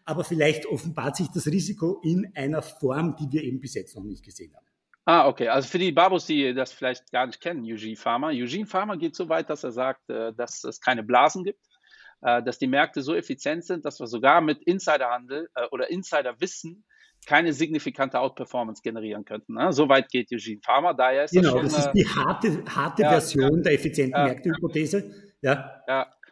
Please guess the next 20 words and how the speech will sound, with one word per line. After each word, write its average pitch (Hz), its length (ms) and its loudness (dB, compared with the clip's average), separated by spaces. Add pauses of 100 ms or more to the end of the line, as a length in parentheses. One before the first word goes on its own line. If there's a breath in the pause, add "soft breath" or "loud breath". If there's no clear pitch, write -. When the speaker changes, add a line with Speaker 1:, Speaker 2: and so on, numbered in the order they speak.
(120 soft breath)
Speaker 2:
Und, 131 260 -4
äh, 147 180 2
die 135 160 -2
breite 131 360 2
Masse 160 320 -2
ist 165 180 -2
sich - 240 -8
eigentlich 143 300 -8
schon 143 160 -10
dessen 135 200 -8
bewusst, 123 360 -8
dass 120 100 -6
die 117 120 -6
Märkte 127 440 0
nicht 139 340 -2
vollkommen 135 380 -2
informationseffizient - 1040 -6
sind, 156 360 -4
aber 131 300 -4
mit 123 140 -6